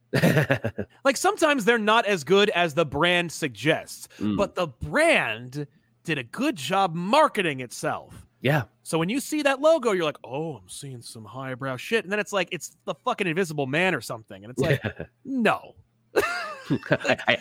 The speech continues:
Speaker 1: I did like that Invisible Man, though, <laughs> one. That was
Speaker 2: It's
Speaker 1: pretty good.
Speaker 2: good, but it's not like, but it, come on. Like, we're not talking Shakespeare here, all right? Like, we're, it's, it's a movie.
Speaker 1: It's, it, it, it's an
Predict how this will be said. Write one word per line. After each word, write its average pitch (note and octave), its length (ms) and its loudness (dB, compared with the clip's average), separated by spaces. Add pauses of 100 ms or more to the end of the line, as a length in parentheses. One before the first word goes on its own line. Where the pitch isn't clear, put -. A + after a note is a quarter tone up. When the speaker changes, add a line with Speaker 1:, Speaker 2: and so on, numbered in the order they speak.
Speaker 1:
I C3 60 4
did C#3 180 4
like A#2+ 220 4
that G2 160 2
Invisible G2 420 0
Man, G2 300 2
though, G#2+ 180 4
<laughs> C3+ 100 4
one. D3+ 180 2
That - 100 -2
was - 80 2
Speaker 2:
It's D#4+ 80 4
Speaker 1:
pretty G#3 140 0
good. D4 480 6
Speaker 2:
good, A#3 80 -4
but C#4 200 4
it's C4+ 200 -4
not D#4 400 2
like, G#3+ 280 -6
but D4+ 120 0
it, A#3 120 -6 (640)
come G#3+ 340 -8
on. F2 420 -12
Like, G#3 220 -4 (400)
we're C4+ 140 0
not D4+ 200 0
talking G#3+ 460 -2
Shakespeare C3 720 -4
here, - 320 -20
all D3 120 2
right? G3+ 260 2
Like, G3+ 140 -4
we're, G#3+ 100 -4 (380)
it's, - 300 -2
it's A#3+ 200 -2
a B3 80 -2
movie. B3 640 -2 (440)
Speaker 1:
It's, - 200 2
it, G3+ 260 2
it, G#3 200 6
it's F3+ 140 4
an G3 120 6